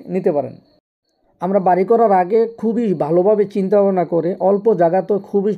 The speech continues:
চমৎকার ডিজাইনের বাড়ি করতে পারবো, অবশ্যই বুঝে শুনে করব। একটি কিচেন করে দিয়েছি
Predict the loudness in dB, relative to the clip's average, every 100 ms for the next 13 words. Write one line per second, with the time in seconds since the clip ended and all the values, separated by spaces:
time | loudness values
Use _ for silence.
0 | -2 -2 -2 0 0 0 -2 -2 -2 -2
1 | -2 -6 -16 _ _ _ _ -2 0 0
2 | 0 -2 -4 -4 0 -2 -2 -4 -2 -2
3 | -2 -2 -4 -6 -10 -6 -6 -4 -2 0
4 | 2 2 2 -2 -2